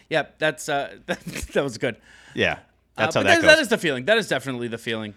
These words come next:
Speaker 1: But, uh, I'm, I'm always happy to see him. What's
Speaker 2: Total
Speaker 1: up? What's
Speaker 2: last
Speaker 1: up?
Speaker 2: thing.
Speaker 1: What's up?
Speaker 2: Total last thing I got here before I forget. Do you think it was funny at all that, like, Chaim was right behind the guys in the shot today? <laughs> I thought that was, like,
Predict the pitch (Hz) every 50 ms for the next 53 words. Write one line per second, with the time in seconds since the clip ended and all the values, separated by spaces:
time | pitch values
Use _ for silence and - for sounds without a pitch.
0 | _ _ 127 135 - - 139 127 127 - - 190 208 202 - 226 254 320 330 285
1 | 196 - 143 143 147 - 131 110 - - 180 - - - 110 110 127 135 - -
2 | - - - _ _ _ _ - 156 165 - 170 165 160 151 131 120 113 117 107
3 | - - 107 90 87 90 - 101 160 170 160 147 139 127 117 - - 117 104 92
4 | 87 87 85 85 80 - 90 80 78 76 76 87 - - 123 117 104 - - 92
5 | 82 92 85 80 - - - - - - - - - 139 160 202 247 240 - 311
6 | 330 - 262 214 165 - - - 123 123 131 135 139 139 139 139 135 131 135 120
7 | - 123 131 123 104 - - - - - 123 113 120 120 113 113 104 101 104 95
8 | 98 104 104 110 127 - - 110 - 107 98 98 104 104 107 107 98 101 101 104
9 | 104 104 110 107 110 104 98 95 - - 101 90 101 - - - 147 123 120 123
10 | 135 143 - 196 190 247 226 233 - 226 208 185 151 165 151 139 135